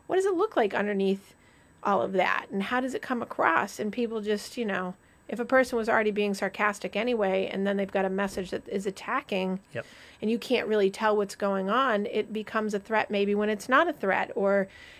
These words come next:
Speaker 1: you know, a good intention thing can go very wrong very quickly, as
Speaker 2: Right.
Speaker 1: we've talked about, um, last week. Um, so it's, it's very important for, you know, if most people can just try to say, you know, keep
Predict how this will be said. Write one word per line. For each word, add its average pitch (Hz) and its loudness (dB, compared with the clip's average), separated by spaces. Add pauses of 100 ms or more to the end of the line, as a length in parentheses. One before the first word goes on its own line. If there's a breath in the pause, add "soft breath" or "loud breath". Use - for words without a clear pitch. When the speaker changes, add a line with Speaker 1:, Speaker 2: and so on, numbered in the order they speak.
Speaker 1:
you 214 -4
know, 208 4
a 202 4
good 214 4
intention 208 0
thing 220 2
can 180 -4
go 170 0
very 185 4
wrong 180 0
very 208 -2
quickly, 185 2
as 180 -2
Speaker 2:
Right. 117 -2
Speaker 1:
we've 185 0
talked 196 -2
about, 170 2
um, 175 -4 (220)
last - -6
week. 214 -4 (380 loud breath)
Um, 196 2
so 214 2
it's, 220 2
it's 226 0
very 226 2 (340 soft breath)
important 208 2
for, 202 2 (920 soft breath)
you 214 -4
know, 214 0
if 196 -10
most 240 2
people 220 0
can 208 0
just 208 -2
try 208 2
to 190 2
say, 196 0
you 208 -4
know, - -2
keep - -6